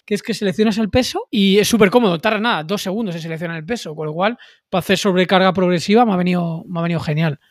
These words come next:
Y poco más, no sabría qué más decir, o sea, a lo mejor de herramientas más, más concretas. Luego, luego uso también, como vosotros, WordPress para tema página web, plugins tipo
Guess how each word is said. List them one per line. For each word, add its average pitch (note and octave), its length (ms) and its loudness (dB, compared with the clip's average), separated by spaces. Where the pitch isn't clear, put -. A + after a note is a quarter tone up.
Y E3+ 180 0
poco A3 320 2
más, G#3 300 6
no G3 80 2
sabría A#3+ 280 2
qué F#3 100 0
más E3+ 140 0
decir, D#3+ 280 0
o D#3+ 40 4
sea, E3 140 4
a D#3 60 4
lo D#3+ 80 4
mejor D#3+ 240 2
de E3 60 4
herramientas D#3 500 0
más, D#3 420 -4
más E3+ 340 -4
concretas. E3+ 640 -2
Luego, F3+ 220 8
luego F3 240 6
uso G3+ 200 2
también, F#3+ 300 2
como F3+ 380 2
vosotros, F#3+ 680 -2
WordPress F#3+ 720 6
para E3+ 180 0
tema E3+ 280 -4
página E3+ 340 -6
web, B3 500 2
plugins F#3 480 -2
tipo E3+ 680 0